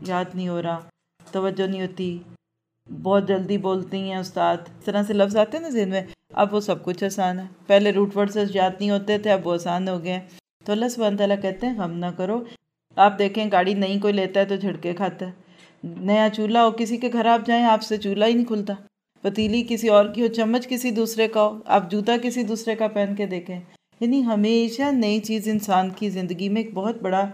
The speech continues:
difference पैदा करती है, उसकी वजह से इंसान को बहुत मुश्किल होती है। तो अल्लाह ताला कहते हैं कि आप ऐसा ना करें, हम जमा करेंगे। ये है वो कुरान का मिजाज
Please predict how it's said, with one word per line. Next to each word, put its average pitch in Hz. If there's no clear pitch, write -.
difference 214
पैदा 202
करती 196
है, 208
उसकी 214
वजह 196
से 202
इंसान 185
को 196
बहुत 190
मुश्किल 214
होती 190
है। 214
तो 202
अल्लाह 226
ताला 208
कहते 196
हैं 233
कि 233
आप 185
ऐसा 190
ना 180
करें, 180
हम 254
जमा 233
करेंगे। 165
ये 247
है 285
वो 262
कुरान 208
का 208
मिजाज 185